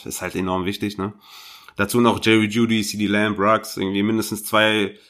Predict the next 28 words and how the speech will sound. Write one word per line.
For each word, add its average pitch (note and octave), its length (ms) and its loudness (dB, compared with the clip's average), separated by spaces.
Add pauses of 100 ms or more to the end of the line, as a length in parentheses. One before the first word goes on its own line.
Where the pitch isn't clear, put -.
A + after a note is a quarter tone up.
(160)
drei, G#2+ 580 2
vielleicht G#2+ 260 -2
sogar A2 180 2
vier B2+ 280 0
Wide A#2 180 2
Receiver, A2 340 -4
die G#2 180 0
Elite A2+ 300 -2
werden G#2+ 280 2
können. C3 520 0 (360)
Also, A2 840 2
wenn A2+ 300 0
ihr A#2+ 120 2
Picks E3+ 220 -2
sammelt D#3+ 320 4
zweitausendzwanzig, C#3+ 1120 0
ähm, C3 880 -4
könnt D#3+ 280 4
ihr C#3+ 100 6
sogar B2 280 4
aus A#2+ 180 2
einem, A#2 320 2
aus A2+ 180 -2
einem G#2+ 320 0
Rebuild-Team D#3 760 2 (320)
ein A#2 100 0
Win-Now-Team A#2+ 500 2
machen, G#2+ 320 -2